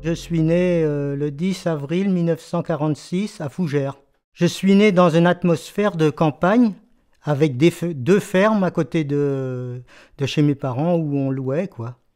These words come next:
Et surtout, c'est un rapport avec la terre, quoi. Mes grands, mes parents étaient,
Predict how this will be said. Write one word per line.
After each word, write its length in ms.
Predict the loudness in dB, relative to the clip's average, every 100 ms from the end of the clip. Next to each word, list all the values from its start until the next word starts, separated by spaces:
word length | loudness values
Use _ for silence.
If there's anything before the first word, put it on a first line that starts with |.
| _ _ _ _ _ _ _ _ _ _ _ _ _ _ _ _ _ _ -12
Et 380 | -6 -4 -6 -8
surtout, 400 | -4 -6 -4 -4
c'est 100 | 0
un 120 | 0
rapport 360 | 0 0 0 0
avec 220 | -4 -4
la 120 | -6
terre, 400 | -4 -4 -4 -4
quoi. 160 | -4 0
Mes 200 | 0 -2
grands, 260 | -4 -4
mes 300 | -2 0 -2
parents 580 | -2 -4 0 0 2 2
étaient, 840 | -2 -2 -2 0 0 -2 -6 -10